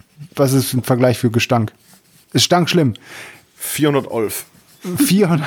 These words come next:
Speaker 1: <laughs> es stank, war die Skala von vierhundert Olf war voll. Ey, ich hab mich echt gefragt, wie halten die jetzt aus? Und dann ist mir darauf, äh, dachte ich, „Oh,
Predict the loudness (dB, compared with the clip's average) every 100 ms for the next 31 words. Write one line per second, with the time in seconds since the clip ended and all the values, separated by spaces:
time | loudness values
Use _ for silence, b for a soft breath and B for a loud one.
0 | -4 0 0 0 0 0 2 2 2 2
1 | -2 -4 -18 B -2 0 0 2 2 2
2 | 2 -2 0 0 2 2 2 4 2 0
3 | B B B -12 0 2 2 -4 B B
4 | B B B B B _ _ -4 0 2
5 | 2 2 0 -2 -2 0 0 2 2 2
6 | 0 2 2 2 2 2 2 0 -4 0
7 | 2 4 2 0 -2 0 2 2